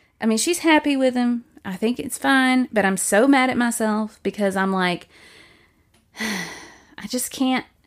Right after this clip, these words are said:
Moms can't be the ones to not do all the things. You know what I'm saying? Like, eh, yes, I'm not gonna be hard on my husband, but I was like, I messaged him. I was like, "Hey, look at these new pair of tennis shoes that are coming out of your personal money."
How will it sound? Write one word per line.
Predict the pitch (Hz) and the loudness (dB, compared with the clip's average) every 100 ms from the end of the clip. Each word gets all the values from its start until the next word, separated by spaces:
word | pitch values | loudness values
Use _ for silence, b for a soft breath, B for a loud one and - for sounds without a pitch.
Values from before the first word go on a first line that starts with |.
| _ | _
Moms | 254 370 440 | 4 4 4
can't | - 320 294 214 | 4 4 4 2
be | 240 | 0
the | 226 | 0
ones | 202 202 190 190 - | 0 0 0 -4 -4
to | 196 | -2
not | 196 170 175 - | 0 0 -2 -4
do | 180 165 | -4 -2
all | 147 147 | -2 -4
the | 165 | -10
things. | - - - 294 | -10 -10 -4 0
You | |
know | 403 | 0
what | 427 | 0
I'm | 415 | -2
saying? | 415 403 349 | -2 -2 0
Like, | 294 - b b b b b b _ - | -2 -4 b b b b b b _ -4
eh, | - 302 | -4 2
yes, | 427 349 339 | 6 6 4
I'm | 311 | 2
not | 294 | 2
gonna | 294 | 0
be | 254 | -2
hard | 226 220 | 2 2
on | 196 | 2
my | 175 | -2
husband, | 196 202 170 170 | -4 -4 -6 -2
but | 185 | 4
I | 196 | 4
was | 202 196 | 4 0
like, | 185 170 | 0 0
I | 220 | 2
messaged | 214 220 247 214 - | 2 2 2 0 0
him. | 202 | 0
I | 190 | -2
was | 185 | 0
like, | 196 175 | 2 2
"Hey, | 226 403 | 2 2
look | 349 349 | 2 0
at | |
these | 320 311 | 0 0
new | 277 302 | 0 -2
pair | 294 302 285 | 0 0 0
of | 247 | 0
tennis | 285 311 | -2 -2
shoes | - 240 196 | -2 -4 -2
that | 196 | -2
are | 196 | -2
coming | 240 226 | -4 -2
out | 214 202 | -2 -2
of | |
your | 175 240 | -2 -2
personal | - 170 - 175 | -2 -4 -4 -8
money." | 156 147 131 | -8 -6 -6